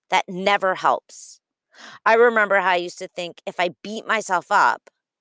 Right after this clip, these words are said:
about it, I wouldn't do it again. But the truth is that wasn't what happened. Instead, the opposite happened. It's worth a try. Stop beating yourself up for being human.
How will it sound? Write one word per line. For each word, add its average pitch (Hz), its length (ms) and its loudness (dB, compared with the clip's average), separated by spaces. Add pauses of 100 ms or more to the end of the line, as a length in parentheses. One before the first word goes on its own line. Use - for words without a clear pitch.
(680)
about 180 440 4
it, 113 240 -8 (540)
I 240 80 -8
wouldn't 233 500 -4
do 220 160 -2
it 208 80 2
again. 196 560 0 (500)
But 226 140 -8
the 269 100 -2
truth 277 500 -6
is 269 300 2
that 240 240 2
wasn't 233 520 -2
what - 160 -2
happened. 180 580 -4 (100)
Instead, 190 720 0
the 180 180 -10 (100)
opposite - 480 -8
happened. 135 440 -16 (1500)
It's 190 200 -2
worth 214 800 -2
a 208 80 -6
try. 165 500 0 (880)
Stop - 440 0
beating 320 260 -4
yourself 240 420 0
up - 180 0
for 226 100 -8
being 185 280 -10
human. 190 440 -4